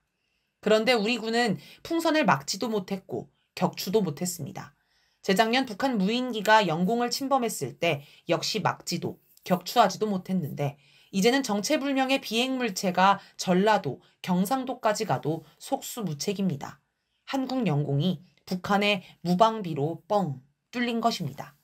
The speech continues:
이번에는 풍선 배달이라 이 정도였는데 만약 로켓 배송이었다면 어쩔 뻔했습니까?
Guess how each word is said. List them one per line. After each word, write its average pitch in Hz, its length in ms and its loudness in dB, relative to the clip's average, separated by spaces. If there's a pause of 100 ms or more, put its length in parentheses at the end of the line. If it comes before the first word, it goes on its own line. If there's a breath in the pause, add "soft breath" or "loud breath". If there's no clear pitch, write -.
(360)
이번에는 247 500 6
풍선 349 380 -2
배달이라 262 420 4
이 185 120 0
정도였는데 165 880 2 (220 loud breath)
만약 180 440 2
로켓 180 400 -2
배송이었다면 185 800 -2
어쩔 190 320 -2
뻔했습니까? 190 760 -4